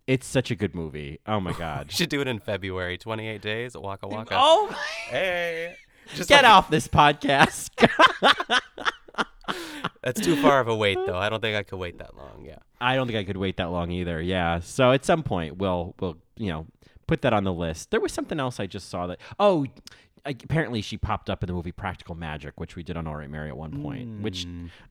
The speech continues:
Speaker 1: I'm not dying to do again, I think.
Speaker 2: I've
Speaker 1: But it
Speaker 2: never
Speaker 1: was a
Speaker 2: seen
Speaker 1: fun
Speaker 2: it.
Speaker 1: movie.
Speaker 2: Yeah.
Speaker 1: Yeah, you know.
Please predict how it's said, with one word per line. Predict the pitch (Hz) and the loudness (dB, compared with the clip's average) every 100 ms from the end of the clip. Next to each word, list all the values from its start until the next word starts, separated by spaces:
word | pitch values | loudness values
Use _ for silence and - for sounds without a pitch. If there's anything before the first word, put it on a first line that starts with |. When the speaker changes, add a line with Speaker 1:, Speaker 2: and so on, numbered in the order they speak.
| - | 0
Speaker 1:
I'm | 220 | 2
not | 190 123 107 | 4 0 0
dying | 113 110 107 101 95 98 _ - | 0 2 -2 -4 -8 -12 _ -12
to | 98 | -8
do | 104 101 | -4 -4
again, | 95 - 104 113 123 135 | -6 -8 -8 -6 -6 -6
I | 139 | -6
think. | - - 143 139 143 143 - - - 208 _ - | -8 -8 -6 -6 -8 -10 -18 -20 -20 -20 _ -6
Speaker 2:
I've | |
Speaker 1:
But | 101 | -2
it | |
Speaker 2:
never | 98 | -2
Speaker 1:
was | 95 | -4
a | 104 | -6
Speaker 2:
seen | 95 | -6
Speaker 1:
fun | 71 | -6
Speaker 2:
it. | |
Speaker 1:
movie. | 69 67 78 85 - | -10 -10 -10 -12 -14
Speaker 2:
Yeah. | 85 85 - _ | -16 -16 -18 _
Speaker 1:
Yeah, | - 269 208 | -12 -10 -8
you | 104 | -8
know. | 73 | -12